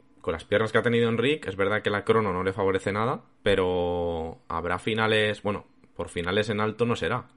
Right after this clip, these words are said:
Eh, y hay bastantes en esta vuelta todavía por delante. Evenepoel es fácil que tenga un día malo, y la gran noticia, y la gran novedad, <laughs> es que Enric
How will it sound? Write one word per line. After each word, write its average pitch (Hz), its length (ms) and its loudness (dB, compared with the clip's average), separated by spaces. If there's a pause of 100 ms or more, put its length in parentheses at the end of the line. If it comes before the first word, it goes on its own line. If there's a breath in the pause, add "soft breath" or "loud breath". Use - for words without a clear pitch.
(140)
Eh, - 520 -14
y 85 160 -12
hay 85 180 -4
bastantes 95 540 -2
en 92 80 -4
esta 95 180 -2
vuelta 95 240 0
todavía 98 320 0
por 95 140 0
delante. 107 460 -2 (520 loud breath)
Evenepoel 95 480 4
es 98 80 2
fácil - 240 -2
que - 120 -4
tenga 95 200 -6
un 95 80 -4
día 101 140 -2
malo, 117 380 -2 (360)
y 107 80 0
la 90 160 2
gran 101 240 0
noticia, 110 480 -2 (640 soft breath)
y 101 60 -2
la 90 100 2
gran 98 180 2
novedad, 104 420 4 (120)
<laughs> - 140 -2
es 101 100 -4
que 95 140 -2
Enric 92 340 -2